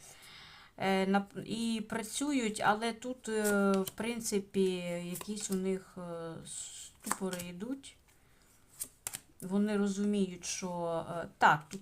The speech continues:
хтось працює на них, скоріш всього, чоловік. Може, даже дуже молодий чоловік.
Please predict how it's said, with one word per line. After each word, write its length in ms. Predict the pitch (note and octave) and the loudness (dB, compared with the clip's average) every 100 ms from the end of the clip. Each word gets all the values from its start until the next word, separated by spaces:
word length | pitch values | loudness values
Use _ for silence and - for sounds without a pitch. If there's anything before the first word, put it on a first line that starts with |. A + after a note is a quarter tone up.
| - | -4
хтось 340 | F#3+ F#3+ - - D3+ | -4 -4 -8 -12 -10
працює 500 | G3+ G3+ - C4+ G3+ F3 | -6 -4 -4 -2 -2 -2
на 80 | E3+ | -4
них, 220 | E3 D#3+ | -8 -10
скоріш 340 | - F#3+ G3+ | -6 -2 -2
всього, 260 | G3 F#3 F3 | -2 -6 -6
чоловік. 500 | E3+ F3 E3+ D#3+ D3 D3+ - - - - - - | -8 -8 -6 -4 -6 -8 -20 -20 -20 -20 -20 -8
Може, 260 | F#3 F#3+ | -4 -2
даже 260 | F#3+ F#3 F#3 | 0 -2 -4
дуже 300 | F3 F3+ F3+ | -8 -10 -8
молодий 460 | F3 E3+ E3+ E3 D#3 | -8 -8 -8 -8 -8
чоловік. 500 | - D#3 D3 D3 | -8 -8 -6 -8